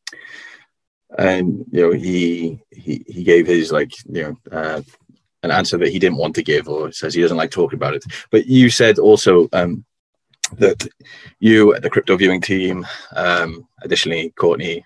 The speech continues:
and, uh, co, and one other group, um, have also been looking at, like, you know, future projections and stuff. But you specifically said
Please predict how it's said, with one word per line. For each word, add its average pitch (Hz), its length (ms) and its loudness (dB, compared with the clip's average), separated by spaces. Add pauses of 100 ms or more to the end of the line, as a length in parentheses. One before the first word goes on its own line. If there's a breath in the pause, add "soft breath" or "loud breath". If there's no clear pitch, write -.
and, 82 360 -16 (260)
uh, 80 180 -20
co, 85 320 -2 (180)
and 85 520 -6 (320 soft breath)
one 101 140 2
other 90 160 2
group, 85 300 0 (640 loud breath)
um, 85 320 0 (140)
have 98 140 -4
also 101 260 4
been 90 220 2
looking 87 240 0
at, 73 120 -8
like, 85 280 -10
you 78 100 -8
know, 67 100 -12 (120)
future 80 440 -2
projections 82 440 -6
and 80 60 -10
stuff. 82 220 -4
But - 220 -4
you 104 180 0
specifically 107 440 0
said 90 260 0